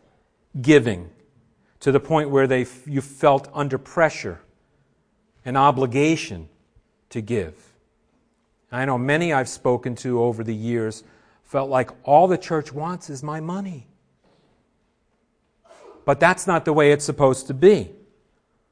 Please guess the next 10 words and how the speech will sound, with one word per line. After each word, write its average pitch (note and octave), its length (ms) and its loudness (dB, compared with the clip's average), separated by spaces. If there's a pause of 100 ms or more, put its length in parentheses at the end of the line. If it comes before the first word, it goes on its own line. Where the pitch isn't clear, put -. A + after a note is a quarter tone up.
(1120)
Sometimes F3 640 6
they D3+ 140 6
use, D#3 580 2 (100)
they C3+ 160 2
misuse D#3+ 680 2
Scripture, A2+ 680 -2 (760)
like B2+ 200 6
in C3+ 120 2
Malachi D3 640 4
three. E3 560 0